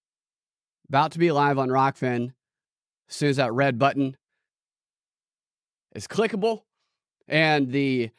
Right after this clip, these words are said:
News Nation debate is about to start. They had a little intro.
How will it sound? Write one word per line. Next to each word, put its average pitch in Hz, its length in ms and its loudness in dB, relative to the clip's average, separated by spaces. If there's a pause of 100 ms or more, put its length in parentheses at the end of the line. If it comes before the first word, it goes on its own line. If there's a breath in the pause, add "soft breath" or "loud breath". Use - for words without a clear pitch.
(400)
News 185 420 0
Nation 175 440 2
debate 107 560 -4 (840)
is 123 220 -4
about 117 300 -2
to 104 40 -12
start. 123 280 -2
They 127 80 0
had 156 160 2
a 156 40 0
little 156 300 2
intro. 117 540 -2